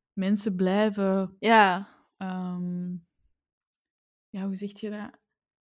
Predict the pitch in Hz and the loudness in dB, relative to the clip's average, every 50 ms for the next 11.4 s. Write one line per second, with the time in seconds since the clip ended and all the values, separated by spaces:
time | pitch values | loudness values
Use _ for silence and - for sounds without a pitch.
0 | _ _ _ _ _ - - - - _ - - 214 214 220 196 - 196 208 226 | _ _ _ _ _ -18 -18 -18 -18 _ -12 -6 -2 -2 0 0 0 0 0 0
1 | - 208 208 220 240 247 240 - - 226 214 202 220 214 - 202 190 208 254 262 | 2 4 4 4 4 4 2 2 4 6 6 6 6 4 4 4 6 6 6 4
2 | 254 - - 285 285 285 285 - 285 302 294 320 311 311 - - - - - - | 0 0 0 0 0 0 -2 -6 -6 -4 -4 -6 -8 -8 -10 -12 -12 -8 -2 0
3 | 226 226 220 214 214 214 - - _ _ - 226 214 220 240 240 247 262 240 233 | 2 2 2 2 0 -2 -6 -20 _ _ 2 6 8 8 8 6 4 2 4 4
4 | 214 - - 180 196 214 233 262 254 - 262 247 240 226 208 220 202 180 208 202 | 2 0 -2 0 0 0 0 0 -2 -4 -4 -2 -2 0 0 0 0 0 0 -2
5 | - - 196 165 175 180 185 233 269 262 - - 220 214 208 208 202 202 196 190 | -2 -4 -4 -4 -2 0 2 2 2 0 0 -2 0 0 2 2 2 0 0 2
6 | 190 190 196 202 202 - 175 160 - 170 170 190 226 214 - 240 247 247 247 _ | 2 4 2 2 2 -2 -6 -6 -6 -4 -4 -4 -4 -4 -6 -8 -8 -8 -10 _
7 | _ _ _ _ - - 202 196 196 196 196 185 185 170 - - 208 208 202 - | _ _ _ _ 0 2 2 4 4 4 2 0 0 0 0 0 0 0 0 -2
8 | 190 196 190 185 180 170 170 160 151 165 180 208 233 247 262 277 285 285 285 285 | -2 0 0 0 0 -2 -4 -4 -4 -4 -2 -2 -2 -2 -4 -4 -6 -8 -8 -10
9 | _ _ _ _ _ _ _ _ - - 247 277 277 - 277 247 220 202 190 180 | _ _ _ _ _ _ _ _ 2 4 4 4 4 4 4 4 4 4 2 0
10 | 190 240 277 285 247 220 196 185 185 185 190 190 185 190 - - _ - 175 220 | 2 4 4 4 2 2 0 0 -2 -2 -4 -4 -4 -6 -12 -16 _ -6 -2 0
11 | 226 220 202 180 190 190 _ | 2 2 2 0 -2 -8 _